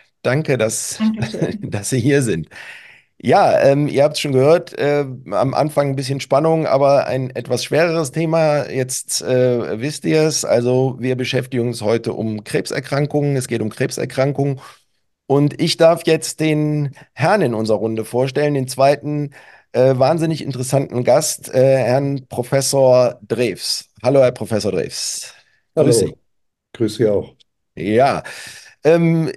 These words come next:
Speaker 1: äh, wie Jens, äh, bei Frau Reichel stelle ich Sie auch ein bisschen, äh, vor, damit, äh, unsere Hörerinnen und Hörer wissen, mit wem wir es hier zu tun haben.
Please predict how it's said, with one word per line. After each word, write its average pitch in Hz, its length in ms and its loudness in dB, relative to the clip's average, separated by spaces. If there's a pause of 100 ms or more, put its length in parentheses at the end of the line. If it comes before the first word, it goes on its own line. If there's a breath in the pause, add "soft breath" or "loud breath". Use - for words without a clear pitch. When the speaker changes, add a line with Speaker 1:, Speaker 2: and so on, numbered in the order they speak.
(240)
Speaker 1:
äh, 139 80 0
wie 151 480 2
Jens, 196 540 2
äh, 170 360 2
bei 151 160 4
Frau 147 200 -2
Reichel 175 420 -2
stelle 160 260 -6
ich 165 80 -10
Sie 160 140 -4
auch 165 180 0
ein 165 120 -6
bisschen, 156 540 -4
äh, 139 520 0
vor, 196 500 4
damit, 156 540 -4
äh, 151 240 4
unsere 147 340 2
Hörerinnen 147 460 2
und 127 60 0
Hörer 143 340 0
wissen, 139 880 -4
mit 127 200 0
wem 151 200 0
wir 151 80 2
es 139 160 -2
hier 147 220 -4
zu 131 140 -6
tun 208 300 0
haben. 127 360 2